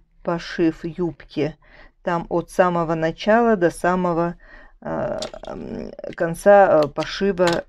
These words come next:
юбочки. Вот эти вот узелочки и маленькие вот тут ниточки остаются, но они будут закрыты подкладом, поэтому ничего страшного. То есть изощряться тут не обязательно, прятать эти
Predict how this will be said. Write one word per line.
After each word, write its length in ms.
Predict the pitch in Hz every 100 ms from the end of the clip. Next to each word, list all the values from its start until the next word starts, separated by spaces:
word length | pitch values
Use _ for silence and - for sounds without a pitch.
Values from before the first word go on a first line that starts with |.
| _
юбочки. 920 | - 165 175 160 156 - - 143 180 -
Вот 300 | - 196 202
эти 200 | 180 175
вот 260 | 170 170 - _ _ -
узелочки 680 | 226 220 240 254 247 - 185
и 120 | 185
маленькие 600 | 185 180 170 175 170 175
вот 160 | 160 170
тут 240 | 170 -
ниточки 600 | 240 214 170 - 175 185 - -
остаются, 880 | - 190 - 190 175 175 - 170 165 - - - - -
но 360 | 196 208 208
они 420 | 190 190 190 180 156
будут 400 | 175 190 175 160
закрыты 440 | 175 - 175 180
подкладом, 580 | - 202 - 262 220 190
поэтому 380 | 202 202 180 180
ничего 400 | 180 - 180 185
страшного. 480 | 220 240 - 185
То 160 | 175 185
есть 160 | 185 190
изощряться 680 | 175 190 - 202 208 185
тут 240 | 165 180 -
не 100 | 185
обязательно, 720 | 180 185 156 143 - 143 147
прятать 500 | - 160 147 147 -
эти 300 | 143 -